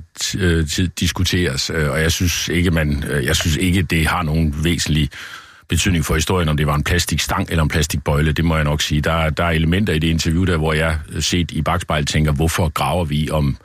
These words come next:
Under omstændigheder er det ganske vanskeligt at forestille sig andet, end det er brutalt at blive slået. Og, øh, og, og forskellen på en plastikbøjle og en plastikstang, det er jeg ikke sikker på.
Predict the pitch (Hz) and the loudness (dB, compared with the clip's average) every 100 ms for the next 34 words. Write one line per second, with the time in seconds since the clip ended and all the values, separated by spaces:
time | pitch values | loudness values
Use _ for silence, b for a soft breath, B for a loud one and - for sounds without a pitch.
0 | B B B 80 98 107 110 92 78 - | B B B 0 2 2 2 2 0 0
1 | 85 82 87 87 92 98 85 92 104 80 | 0 0 0 0 0 0 0 0 0 0
2 | - - 82 87 101 87 78 78 92 80 | -2 -2 0 0 2 0 2 2 2 0
3 | 73 76 - 95 85 69 73 82 78 80 | 0 -2 0 0 0 0 0 2 2 2
4 | 90 B B B B B - 73 73 73 | 0 B B B B B -6 -2 0 0
5 | 73 76 76 67 82 87 98 90 76 80 | 0 0 0 -2 -2 0 0 0 0 0
6 | 92 85 82 85 82 76 85 - 76 80 | 0 -2 0 0 0 0 0 0 -2 0
7 | 80 80 82 80 80 - 85 73 80 | 0 0 0 2 0 0 0 0 0